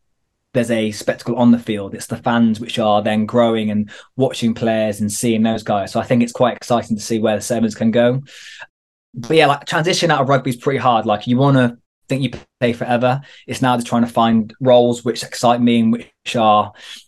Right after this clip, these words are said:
something that I'm used to and potentially something pretty new. But yeah, it has been a bit tough at times, but I'm enjoying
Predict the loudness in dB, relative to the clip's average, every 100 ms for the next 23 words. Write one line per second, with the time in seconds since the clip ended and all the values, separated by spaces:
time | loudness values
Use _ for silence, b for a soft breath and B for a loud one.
0 | -8 0 0 2 0 0 2 2 0 0
1 | 0 0 -4 -14 -6 -2 0 0 0 -2
2 | -4 0 0 0 -4 0 0 0 -2 -2
3 | 0 0 0 -8 _ -6 -4 -4 -4 -2
4 | -2 -4 -4 -6 -6 B B B 4 4
5 | 4 4 4 2 -2